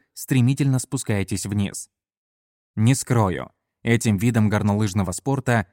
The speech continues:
занимаются только опытные профессионалы, ибо когда спускаешься по нетронутым снежным склонам, вдали от подготовленных трасс, стоит сделать лишь одно неверное движение, и ты труп. В назначенный день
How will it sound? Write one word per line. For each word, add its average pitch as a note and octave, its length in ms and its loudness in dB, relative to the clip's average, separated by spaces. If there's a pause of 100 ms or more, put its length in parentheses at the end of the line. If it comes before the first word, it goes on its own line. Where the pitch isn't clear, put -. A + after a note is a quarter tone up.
(160)
занимаются A#2+ 640 2
только B2 400 -2
опытные A#2 480 -2
профессионалы, G2+ 880 -2 (360)
ибо B2 220 0
когда A2+ 320 -2
спускаешься B2 680 -6
по B2+ 120 -4
нетронутым A2 640 0
снежным F#2 440 -2
склонам, B2+ 520 0 (300)
вдали A2 480 0
от - 200 -6
подготовленных G#2+ 680 -2
трасс, G#2+ 360 -4 (340)
стоит D3+ 360 2
сделать B2 380 0
лишь B2+ 260 -2
одно B2+ 300 2
неверное G#2 480 2
движение, A2 720 0 (200)
и D3 100 2
ты G2+ 220 -2
труп. F#2+ 340 -4 (880)
В G2 120 -6
назначенный G#2 600 2
день A#2+ 360 0